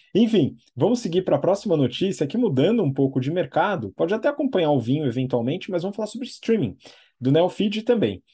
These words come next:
Na guerra do streaming, a Netflix acelera nos anúncios e Disney flerta com, entre aspas, modelo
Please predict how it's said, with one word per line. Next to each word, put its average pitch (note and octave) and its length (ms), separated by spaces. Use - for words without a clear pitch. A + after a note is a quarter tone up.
Na C3+ 160
guerra F#3 300
do D3 80
streaming, E3 580
a C#3+ 80
Netflix E3+ 680
acelera E3 540
nos D#3+ 200
anúncios C3+ 800
e D3 100
Disney G#3 500
flerta F3+ 560
com, F3+ 300
entre D#3+ 240
aspas, B2 640
modelo C3 640